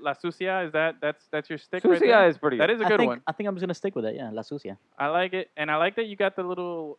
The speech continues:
Speaker 1: lipstick
Speaker 3: Yeah,
Speaker 1: as
Speaker 3: he
Speaker 1: your. I don't know how you did that.
Speaker 2: Let's go over some of your
Speaker 3: It's an
Speaker 2: past
Speaker 3: emoji.
Speaker 2: team names, Gus.
Speaker 3: Uh, the Proverbials.
Speaker 2: The
Speaker 1: Proverbials.
Speaker 2: Proverbials.
Speaker 1: That one
Speaker 3: Champion,
Speaker 1: was good.
Speaker 3: champion team name.
Speaker 2: That's
Speaker 1: Uh,
Speaker 2: true. That's
Speaker 1: that
Speaker 2: true.
Speaker 1: part's false, but yeah, that was,
Speaker 3: Champion.
Speaker 1: that was, uh,
Speaker 2: Oh.
Speaker 1: that was a good name.
Speaker 2: It's got an asterisk, according to Edwin.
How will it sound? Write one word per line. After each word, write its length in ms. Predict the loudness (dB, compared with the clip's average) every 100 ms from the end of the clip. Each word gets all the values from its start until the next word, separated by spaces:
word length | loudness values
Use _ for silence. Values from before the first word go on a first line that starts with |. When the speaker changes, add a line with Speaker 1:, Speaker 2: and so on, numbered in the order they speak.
| -10
Speaker 1:
lipstick 480 | -10 _ -10 -10 _ _ _ _ _ _ -4
Speaker 3:
Yeah, 160 | -2
Speaker 1:
as 160 | -2 -4
Speaker 3:
he 60 | -2
Speaker 1:
your. 440 | 0 -2 -4 -6 -4
I 80 |
don't 80 | -4
know 100 | -4
how 120 | -6
you 120 | -6 -6
did 160 | -10
that. 200 | -10 -14 _ _
Speaker 2:
Let's 140 | -6 0
go 100 | 0
over 140 | 0
some 180 | -6 -4
of 60 |
your 100 | 0
Speaker 3:
It's 80 | 2
an 80 | 4
Speaker 2:
past 140 | 4
Speaker 3:
emoji. 20 | 4
Speaker 2:
team 180 | 0 -2
names, 360 | -6 -6 _ _
Gus. 300 | -10 -10 _ _ _ -8
Speaker 3:
Uh, 300 | -4 -4 -4
the 140 | -4
Proverbials. 680 | -4 -4 -4 -2 -2 -4 -8 _ _ _ _
Speaker 2:
The 100 | -2
Speaker 1:
Proverbials. 460 | 2 2 4 2 2
Speaker 2:
Proverbials. 100 | 0
Speaker 1:
That 80 |
one 80 | -2 -6
Speaker 3:
Champion, 460 | -2 0 2 0
Speaker 1:
was 100 | -2
good. 160 | -6 -2
Speaker 3:
champion 400 | 0 0 -2 -6
team 240 | -4 -4
name. 240 | -2 -4 -2
Speaker 2:
That's 200 | 0 0
Speaker 1:
Uh, 80 | 0
Speaker 2:
true. 100 | 0 2
That's 60 |
Speaker 1:
that 160 | 2 4
Speaker 2:
true. 80 | 4
Speaker 1:
part's 160 | 2
false, 320 | _ 0 0 -2
but 200 | -6 -2
yeah, 140 | 0
that 100 | 0
was, 80 | 0
Speaker 3:
Champion. 480 | 2 0 0 -2 -2
Speaker 1:
that 60 | -4
was, 200 | -8 -8
uh, 40 |
Speaker 2:
Oh. 100 | -12 -4
Speaker 1:
that 60 |
was 120 | -4
a 40 | -4
good 140 | -8
name. 180 | -8 -10 -8
Speaker 2:
It's 140 | 0
got 160 | 4 4
an 80 |
asterisk, 560 | 4 2 0 -2 -2 -6
according 340 | 0 2 2 2
to 360 | 2 2 0
Edwin. 280 | -2 -4 -6